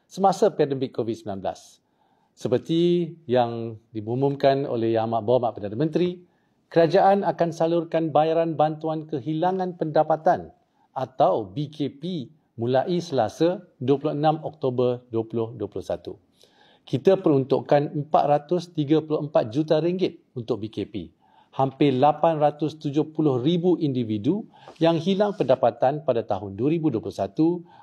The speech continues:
berdasarkan pengkalan data K W S P dan Perkeso akan terima bantuan ini. Setiap penerima akan dapat lima ratus ringgit secara one-off. Duit ini akan dikreditkan terus kepada akaun bank yang berdaftar dengan kerajaan,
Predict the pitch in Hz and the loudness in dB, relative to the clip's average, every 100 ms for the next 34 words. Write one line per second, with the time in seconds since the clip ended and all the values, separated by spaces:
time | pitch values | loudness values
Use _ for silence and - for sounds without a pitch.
0 | - 101 117 - 160 156 151 - 117 147 | -6 0 2 4 4 4 0 0 0 2
1 | 202 185 147 - 143 - 143 127 120 120 | 2 4 2 2 -2 -2 -4 -2 -4 -6
2 | 127 - 139 131 101 98 - 123 - 127 | -8 -8 -6 -4 -4 -6 -4 -4 0 -2
3 | - 160 165 175 165 175 208 170 101 107 | -2 -2 0 0 0 -2 0 0 0 -4
4 | 110 101 90 85 _ _ _ _ _ - | -2 -4 -4 -12 _ _ _ _ _ -6
5 | 98 135 - 123 135 139 147 147 - _ | 2 2 2 2 2 2 0 -2 -10 _
6 | 131 123 117 110 123 - 123 151 165 156 | -4 -2 0 2 0 -4 -4 0 2 2
7 | 135 123 107 113 101 104 - _ _ - | 2 0 -8 -8 -6 -8 -10 _ _ -6
8 | 104 120 101 92 98 - 87 - _ _ | -2 0 0 0 -2 -4 -12 -14 _ _
9 | - _ _ _ _ _ 120 147 156 170 | -20 _ _ _ _ _ 2 4 6 4
10 | 226 175 165 156 131 139 131 156 170 175 | 6 4 4 2 4 2 2 2 2 2
11 | 175 208 196 - - - - 117 - - | 2 0 0 -2 -16 -8 -2 -2 -2 -2
12 | 160 147 151 156 156 156 _ 131 185 180 | -2 2 2 0 -8 -16 _ -2 0 2
13 | 147 135 - 131 123 123 - _ - 123 | 2 0 0 0 2 0 -6 _ -8 -6
14 | 120 101 98 113 135 180 190 | -6 -6 -6 -2 0 0 -2